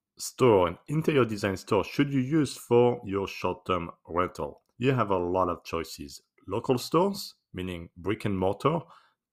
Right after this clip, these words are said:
ikea, Wayfair, Amazon. Those are the main one. And the short answer is it depends.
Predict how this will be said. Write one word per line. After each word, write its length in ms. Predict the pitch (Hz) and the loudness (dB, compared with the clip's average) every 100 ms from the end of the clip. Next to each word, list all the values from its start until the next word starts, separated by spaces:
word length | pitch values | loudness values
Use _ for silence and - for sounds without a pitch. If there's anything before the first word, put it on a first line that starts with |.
| _ | _
ikea, 520 | 92 - - 123 147 - _ _ _ _ - | -8 -6 0 0 0 -10 _ _ _ _ -6
Wayfair, 600 | 104 104 - 107 101 95 _ _ _ _ | -4 -4 -2 -2 -2 -4 _ _ _ _
Amazon. 540 | 98 95 85 78 76 71 _ _ - | -6 -4 -8 -10 -14 -16 _ _ -2
Those 300 | 143 151 143 | 0 2 4
are 340 | 117 110 - 101 | 4 4 -4 -6
the 100 | 101 | -4
main 320 | 92 87 85 | -4 -6 -6
one. 280 | 80 73 73 _ _ _ _ | -8 -8 -16 _ _ _ _
And 440 | 127 123 123 120 - _ _ - - | -2 0 0 -2 -8 _ _ -14 -4
the 360 | 131 139 127 - | 4 4 4 0
short 260 | - 160 | 2 2
answer 420 | 147 131 - 110 104 | 2 -2 -2 0 0
is 440 | 101 104 98 - _ _ | -2 -2 -2 -8 _ _
it 80 | - | -8
depends. 600 | 151 - 185 98 87 - | -8 -4 -4 -4 -8 -16